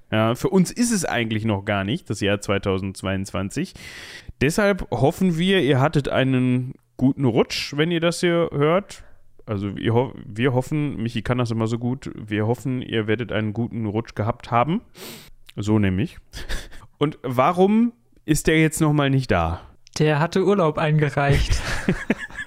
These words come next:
Speaker 2: So inoffiziell.
Speaker 1: Und das war exakt genau das. Er hat Urlaub eingereicht. Bei uns, bei mir. Er hat sich, also es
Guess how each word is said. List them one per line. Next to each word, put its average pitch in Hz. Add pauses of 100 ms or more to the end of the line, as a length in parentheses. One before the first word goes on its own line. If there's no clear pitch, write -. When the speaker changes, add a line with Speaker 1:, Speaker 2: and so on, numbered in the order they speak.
(800)
Speaker 2:
So 170
inoffiziell. 160 (680)
Speaker 1:
Und 131
das 135
war 135
exakt 139
genau 127
das. 120 (280)
Er 113
hat 117
Urlaub 98
eingereicht. 87 (420)
Bei 107
uns, 87
bei 101
mir. 95 (460)
Er 101
hat 117
sich, 120 (160)
also 104
es -